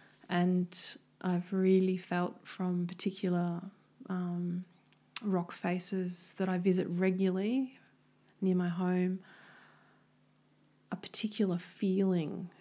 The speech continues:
in that place that it, it emanates out from the rock. It's almost like an energetic aura or something. And when I'm close enough to that rock, I can feel that that rock feels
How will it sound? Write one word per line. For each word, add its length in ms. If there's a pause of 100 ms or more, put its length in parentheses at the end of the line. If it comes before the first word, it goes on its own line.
(100)
in 180
that 180
place 680
that 200 (540)
it, 240
it 160
emanates 520
out 340
from 180
the 120
rock. 260
It's 160
almost 360
like 280
an 100
energetic 640
aura 360
or 160
something. 500
And 180
when 140
I'm 300 (220)
close 360
enough 240
to 100
that 160
rock, 260
I 60
can 220
feel 760 (640)
that 160
that 180
rock 260
feels 360